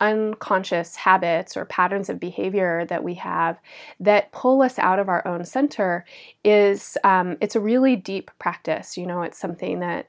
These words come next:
um, definitely evolves in layers. And this kind of practice can feel, um, you know, t-, tedious at times. It's like, "What am I noticing? What am I noticing? <laughs> I don't know if I'm noticing anything."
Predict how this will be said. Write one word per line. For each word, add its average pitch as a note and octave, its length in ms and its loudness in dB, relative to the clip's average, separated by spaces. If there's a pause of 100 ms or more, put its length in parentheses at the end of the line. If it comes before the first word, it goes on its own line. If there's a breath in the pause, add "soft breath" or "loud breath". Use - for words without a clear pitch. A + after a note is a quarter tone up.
um, F3 420 -6 (240)
definitely F#3 800 -4
evolves F3 520 -2
in F3+ 260 -6
layers. - 500 -6 (640)
And A3 340 4
this G#3+ 260 -2
kind A#3+ 220 0
of B3+ 100 0
practice F#3 440 -2
can F#3 200 -6
feel, F3+ 480 -2 (340 loud breath)
um, F#3 500 2 (200)
you A3+ 140 2
know, F#3 260 2 (300)
t-, - 80 -12
tedious C4 540 6
at - 140 0
times. F3+ 440 -2
It's F3 200 -6
like, F3 220 0
"What F#3+ 120 2
am A3+ 100 -2
I A3+ 80 0
noticing? G3 440 0
What F#3 140 -2
am G#3+ 100 -4
I G#3 60 0
noticing? A3+ 420 -2
<laughs> - 0 -
I G3+ 80 -4
don't A3+ 200 2
know B3+ 160 4
if A#3 80 0
I'm A#3 140 4
noticing B3 440 2
anything." C4 440 2